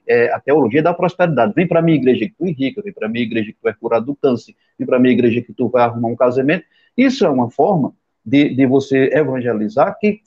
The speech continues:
foge totalmente daquilo que nós aprendemos e que a própria lei de Deus apresenta. Vo-, você veja, esse, essa coisa de você lotear uma Câmara,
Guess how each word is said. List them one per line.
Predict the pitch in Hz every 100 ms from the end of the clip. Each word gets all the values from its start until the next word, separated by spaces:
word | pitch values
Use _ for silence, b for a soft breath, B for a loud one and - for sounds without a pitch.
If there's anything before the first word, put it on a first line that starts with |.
| -
foge | 196 202 175
totalmente | - 208 254 254 226 175 151 185 214 240 - _ -
daquilo | 135 - - 156 208
que | 208
nós | 170 185
aprendemos | 214 220 233 156 151 226 - - _ -
e | 165
que | 180
a | 180
própria | 175 180 220 277 285 160
lei | 160 165
de | 175
Deus | 143 151 214 -
apresenta. | - 185 285 196 147 165
Vo-, | 156 135
você | 151 208 214
veja, | 190 131 107 104 - _ _ _ _ _ -
esse, | 233 - -
essa | 190 190
coisa | 208 165 165 143
de | 147
você | 139 147 - 139
lotear | 135 147 147 151 123 110 107
uma | 123 131
Câmara, | 127 139 127 123 110